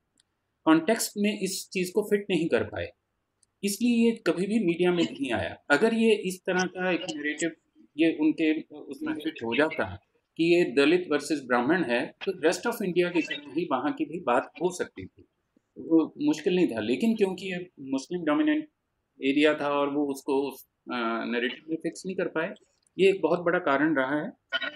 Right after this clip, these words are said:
और बाकी जो आपने ये बातें बताई हैं, बाकी, अ, जैसा मैं सोच रहा था और जैसा मैंने आपका प्रोफाइल देखा था कि आपका एक्सपीरियंस और आप जिस तरह की आपकी एजुकेशन है, दोनों का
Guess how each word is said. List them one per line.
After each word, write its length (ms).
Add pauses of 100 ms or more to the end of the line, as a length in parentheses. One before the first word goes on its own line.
(100)
और 120
बाकी 320
जो 180
आपने 520
ये 300
बातें 340
बताई 420
हैं, 140
बाकी, 400 (340)
अ, 320 (480)
जैसा 240
मैं 100
सोच 340
रहा 240
था 140
और 180
जैसा 220
मैंने 200
आपका 300
प्रोफाइल 460
देखा 300
था 220 (600)
कि 120
आपका 320
एक्सपीरियंस 720
और 180
आप 240 (120)
जिस 160
तरह 200
की 160
आपकी 320
एजुकेशन 600
है, 60
दोनों 280
का 100